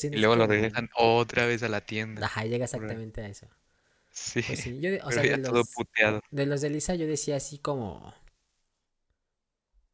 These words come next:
Speaker 2: como hay uno, no me acuerdo qué temporada es que Lisa se siente muy mal por ser inteligente. Es como
Speaker 1: Ah, que está preocupada por sus genes, ¿no? Más bien.
Speaker 2: Ajá.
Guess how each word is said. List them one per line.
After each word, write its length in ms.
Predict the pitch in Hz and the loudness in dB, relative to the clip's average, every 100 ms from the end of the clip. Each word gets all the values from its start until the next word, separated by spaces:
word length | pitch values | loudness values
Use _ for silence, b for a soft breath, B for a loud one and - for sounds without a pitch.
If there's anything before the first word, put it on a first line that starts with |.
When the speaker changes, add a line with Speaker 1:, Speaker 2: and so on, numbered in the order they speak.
| _ _ _ _ _ _ _ | _ _ _ _ _ _ _
Speaker 2:
como 160 | 156 151 | -2 0
hay 140 | 160 | 0
uno, 400 | 185 196 196 180 - | 0 -2 -4 -8 -12
no 160 | 156 175 | -10 -8
me 60 | |
acuerdo 300 | 175 - 170 | -6 -4 -4
qué 80 | 165 | -6
temporada 360 | - 175 123 117 | -8 -2 0 0
es 100 | 127 | -2
que 140 | - | -2
Lisa 220 | 131 117 143 | -2 -2 -4
se 100 | 113 | -4
siente 260 | 120 117 | -6 -6
muy 160 | 123 123 | -6 -6
mal 200 | 117 117 | -6 -6
por 160 | 120 | -6
ser 160 | 110 117 | -4 -4
inteligente. 720 | 117 113 85 - 95 101 208 _ _ _ _ _ _ _ _ _ _ _ _ _ _ _ _ _ _ _ _ _ - | -4 -6 -6 -10 -14 -14 -18 _ _ _ _ _ _ _ _ _ _ _ _ _ _ _ _ _ _ _ _ _ -8
Es 140 | 139 | -6
como 280 | - 160 113 | -4 -2 2
Speaker 1:
Ah, 120 | 120 | 2
que 80 | 113 | 2
está 180 | - 123 | 0 2
preocupada 540 | 135 - 120 127 117 | 0 0 2 4 4
por 100 | 110 | 0
sus 160 | - 110 | -4 0
genes, 420 | 127 127 101 - | 2 2 0 -2
¿no? 140 | - | -2
Más 180 | 147 123 | 0 0
bien. 220 | 110 113 | 0 -2
Speaker 2:
Ajá. 160 | 110 - | -4 -12